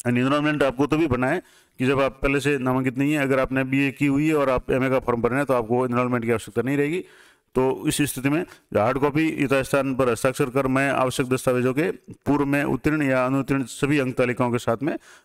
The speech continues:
आगामी दो कार्य दिवसों में परीक्षा फॉर्म पर सम-, अंकित संबंधित महाविद्यालय में, यानी जो भी आप फॉर्म भरे उसमें आप महाविद्यालय के जो भी मेंशन करते हैं उस महाविद्यालय में आवश्यक रूप से आपको हार्ड कॉपी जमा करानी है। जो भी आप ऑनलाइन आवेदन करें उसकी हार्ड कॉपी है आपको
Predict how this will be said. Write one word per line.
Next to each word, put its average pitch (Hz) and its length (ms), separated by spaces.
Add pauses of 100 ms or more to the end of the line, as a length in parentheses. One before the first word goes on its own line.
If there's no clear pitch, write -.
आगामी 147 340
दो 143 220 (300)
कार्य 135 200
दिवसों 123 340
में 92 140 (260)
परीक्षा 139 260
फॉर्म 123 300
पर 120 120
सम-, 127 320
अंकित 139 340 (200)
संबंधित 131 440
महाविद्यालय 117 500
में, 92 160 (540)
यानी 123 120
जो 143 120
भी 156 120
आप 139 120
फॉर्म 135 200
भरे 131 120
उसमें 139 200
आप 127 160
महाविद्यालय 131 380
के 123 80
जो 131 100
भी 139 100
मेंशन 123 300
करते 117 180
हैं 139 40
उस - 140
महाविद्यालय 120 360
में 127 120
आवश्यक 123 280
रूप 113 120
से - 120
आपको 110 300 (380)
हार्ड 127 180
कॉपी 123 220
जमा 117 200
करानी 110 200
है। 107 60
जो 147 100
भी 165 100
आप 131 160
ऑनलाइन 120 340
आवेदन 117 240
करें 135 240 (460)
उसकी - 220
हार्ड 127 200
कॉपी 135 260
है 156 100
आपको 131 600